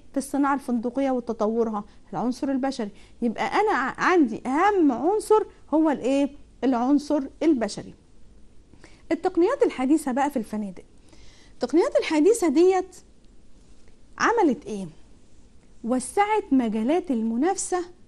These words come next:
في الفنادق. زي ما احنا شايفين التقنيات الحديثة في الفنادق العالمية عملت استقطاب للنزلاء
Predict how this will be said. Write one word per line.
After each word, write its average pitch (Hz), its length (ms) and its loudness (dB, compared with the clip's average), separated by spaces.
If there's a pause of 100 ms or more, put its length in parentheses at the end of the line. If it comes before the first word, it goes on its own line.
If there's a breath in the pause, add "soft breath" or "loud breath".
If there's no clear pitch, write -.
(240)
في - 100 -16
الفنادق. 202 460 -6 (420 soft breath)
زي 202 120 -2
ما 247 60 0
احنا 285 180 0
شايفين 294 500 0 (200 loud breath)
التقنيات 269 440 -4
الحديثة 339 720 0 (580 loud breath)
في - 100 -4
الفنادق 285 480 0
العالمية 277 840 2 (200 loud breath)
عملت 285 480 2
استقطاب 370 880 2 (520)
للنزلاء 247 680 2